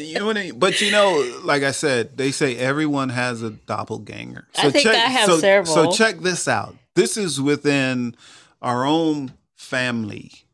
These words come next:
Speaker 1: So, but on Jill's side, no, not Jill's side, it's, um, what's the guy's name that I look like?
Speaker 2: Oh, his name is J J? J J?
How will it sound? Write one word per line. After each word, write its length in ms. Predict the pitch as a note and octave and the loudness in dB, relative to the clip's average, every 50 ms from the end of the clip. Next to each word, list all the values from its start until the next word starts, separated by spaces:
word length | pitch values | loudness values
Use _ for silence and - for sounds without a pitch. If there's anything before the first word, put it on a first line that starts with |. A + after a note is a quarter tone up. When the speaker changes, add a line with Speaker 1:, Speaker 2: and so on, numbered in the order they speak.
| _ _ | _ _
Speaker 1:
So, 220 | - - D#3 C#3+ B2 | -8 0 2 2 2
but 400 | G#2+ A#2+ C3 B2 A2+ - - _ _ _ - | 4 4 4 2 2 0 -4 _ _ _ -14
on 200 | A2+ G#2+ G#2 G#2 | -12 -10 -10 -8
Jill's 340 | - C3 C#3+ D3 D#3+ D#3+ - | -2 2 2 2 2 2 -2
side, 560 | - D#3+ D#3 D3+ D3+ D3 C#3+ C#3 C#3 C3 - _ _ _ _ _ _ _ _ _ _ _ _ _ _ | -2 -2 0 0 0 0 0 -2 -4 -8 -10 _ _ _ _ _ _ _ _ _ _ _ _ _ _
no, 160 | - A2 G#2+ | -16 -16 -14
not 280 | G2+ A2 B2+ B2+ A2+ - | -10 -8 -8 -8 -8 -10
Jill's 280 | - A#2 G#2+ G2+ - | -10 -10 -10 -10 -8
side, 400 | - G2+ G2 F#2 F#2+ F#2+ F#2+ - _ _ _ _ _ _ _ - | -10 -10 -8 -8 -8 -8 -10 -10 _ _ _ _ _ _ _ -10
it's, 300 | A2+ A2 A2+ - - - | -10 -10 -10 -12 -14 -10
um, 520 | - B2 G#2+ G#2 G#2 G2+ G2 G2 F#2+ G#2+ _ _ _ _ _ _ _ _ _ _ _ _ | -10 -8 -8 -8 -10 -10 -12 -14 -16 -18 _ _ _ _ _ _ _ _ _ _ _ _
what's 220 | - - D3 - - | -6 -6 -6 -4 -6
the 60 | D3 | -6
guy's 420 | C3+ C#3+ C3+ C3 B2+ B2+ B2 A#2+ - | -2 0 0 0 0 -2 -4 -6 -8
name 360 | C3 B2 B2 B2 B2 B2 A#2 | -8 -8 -6 -6 -8 -8 -6
that 140 | A#2 A#2+ A#2 | -6 -6 -6
I 120 | A#2 A2+ A#2 | -6 -6 -8
look 240 | A#2 A#2 A#2 _ _ - | -8 -10 -12 _ _ -10
like? 500 | A#2 A2+ A2+ A2 - _ - _ _ _ _ _ _ _ _ _ _ _ _ _ _ _ _ _ _ _ _ _ _ _ _ _ _ _ - | -8 -8 -8 -8 -10 _ -20 _ _ _ _ _ _ _ _ _ _ _ _ _ _ _ _ _ _ _ _ _ _ _ _ _ _ _ -2
Speaker 2:
Oh, 480 | F3 G#3+ G3+ F#3 E3 D#3+ D3+ D#3 F#3+ G3+ _ _ _ _ _ _ _ _ - | 2 4 4 4 4 2 0 -6 -10 -16 _ _ _ _ _ _ _ _ -8
his 140 | A3 G3+ G3 | -8 -6 -4
name 180 | G#3 F#3+ F#3+ | -4 -4 -4
is 120 | F#3+ F3+ - | -6 -8 -6
J 200 | - E3 D#3+ D#3 | -4 -4 -4 -4
J? 200 | _ - - D#3+ | _ -14 -20 -12
J 240 | D#3+ G#3 G#3 G3+ G3+ | -4 -2 0 0 0
J? 300 | B3 C4 D4+ E4+ E4 | 0 -2 -2 -4 -8